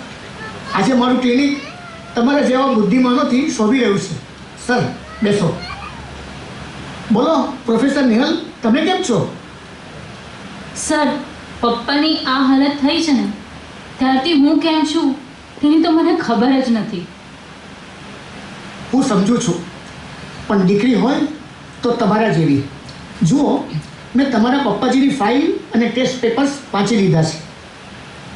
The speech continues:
Speaker 2: Thank you, સર.
Speaker 1: દિલીપ સર, તમારી ઉંમર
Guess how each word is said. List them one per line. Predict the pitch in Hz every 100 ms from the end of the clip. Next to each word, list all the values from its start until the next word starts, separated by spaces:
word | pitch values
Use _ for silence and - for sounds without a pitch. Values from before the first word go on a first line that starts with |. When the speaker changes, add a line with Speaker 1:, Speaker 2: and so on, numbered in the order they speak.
| - - - - - - - - - 226
Speaker 2:
Thank | 269 285
you, | 277
સર. | 240 220 208 - - - - - - - - - - - - - - - - - - - 220
Speaker 1:
દિલીપ | 254 285
સર, | - 220 - - - - - - -
તમારી | 226 208 285 277
ઉંમર | 277 294 277 403